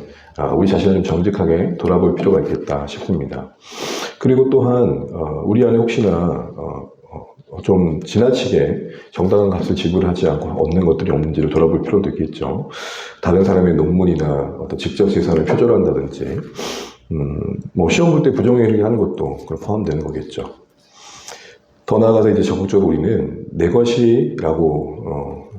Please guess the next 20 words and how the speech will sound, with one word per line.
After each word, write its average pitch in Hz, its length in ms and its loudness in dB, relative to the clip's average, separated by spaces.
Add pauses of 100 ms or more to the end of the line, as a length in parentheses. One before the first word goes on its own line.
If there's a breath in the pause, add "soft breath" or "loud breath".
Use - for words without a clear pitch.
(120)
여겼던 92 360 4
모든 98 260 4
것들 104 200 2
속에 95 300 0 (440)
그 - 120 -4
소유권 143 440 2
속에, - 280 -2
에, - 800 -6
하나님이 147 680 2
근본적으로 98 560 2
소유, 143 280 2 (160)
소유자 151 380 2
되심을 78 380 -2
잊지 80 240 -6
말아야겠습니다. 76 720 -4 (1700 loud breath)
내게, - 560 4
다 101 160 -2
내게 101 280 2
아니라는 98 360 2
것입니다. 76 640 -8